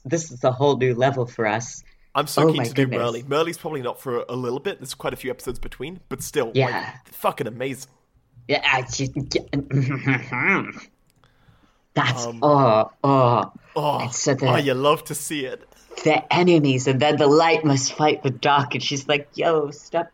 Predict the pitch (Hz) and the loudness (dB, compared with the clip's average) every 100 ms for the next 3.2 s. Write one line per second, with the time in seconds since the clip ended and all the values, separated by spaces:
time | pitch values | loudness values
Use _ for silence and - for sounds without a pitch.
0 | _ 139 165 160 135 160 151 143 143 151 | _ -4 0 0 -2 -2 -2 0 0 -2
1 | 147 135 117 123 135 123 123 113 - - | -2 -2 2 2 4 0 0 -2 -2 -6
2 | 123 120 123 123 127 - 123 123 120 123 | -4 0 2 0 0 -2 0 2 4 2
3 | 123 | 2